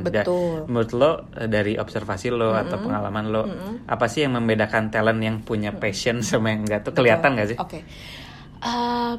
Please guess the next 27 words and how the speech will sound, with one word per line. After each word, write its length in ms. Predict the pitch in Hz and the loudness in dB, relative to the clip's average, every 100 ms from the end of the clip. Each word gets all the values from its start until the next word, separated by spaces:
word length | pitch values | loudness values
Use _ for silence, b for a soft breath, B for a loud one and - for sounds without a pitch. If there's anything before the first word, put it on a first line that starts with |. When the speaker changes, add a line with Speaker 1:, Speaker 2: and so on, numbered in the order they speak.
| - | -4
Speaker 2:
bisa 400 | 214 226 220 220 | 2 2 2 -2
dibilang 400 | 185 180 202 269 | -2 0 0 0
kalau 240 | 254 202 190 170 | 0 0 -2 -6
dari 320 | 175 180 185 | 0 0 2
based 160 | 175 180 | 0 0
on 80 | |
pengalaman 400 | 190 185 180 180 | -4 -2 -4 -2
gue, 160 | 185 208 | 2 2
gue 140 | 190 | 4
nggak 160 | 226 - | 2 2
pakai, 240 | - 196 - | 0 0 0
Speaker 1:
Mm-mm. 140 | 98 | -2
Speaker 2:
eh, 220 | 95 175 - | -2 0 -2
eksperimen 800 | - - 185 185 190 190 185 185 | -4 0 0 0 0 4 2 2
ilmiah 480 | 185 190 190 185 208 | -2 0 2 2 2
dan 220 | 185 185 | -2 2
Speaker 1:
Iya, 80 | 113 | 4
Speaker 2:
research 320 | 104 - 107 | 4 2 2
Speaker 1:
iya. 80 | 101 | 0
Speaker 2:
ilmiah, 380 | 185 185 185 226 | 0 0 0 -2
tapi 240 | 208 254 | -2 -6
kalau 240 | 247 185 | 0 0
based 160 | 180 185 | 0 -2
on 160 | 185 - | -6 -6
observasi 720 | 185 - 180 180 175 - 180 | -6 -8 -6 -6 -6 -8 -8
praktikal 560 | - 170 - - 170 | -6 -8 -8 -6 -6
gue, 240 | 165 175 | -2 2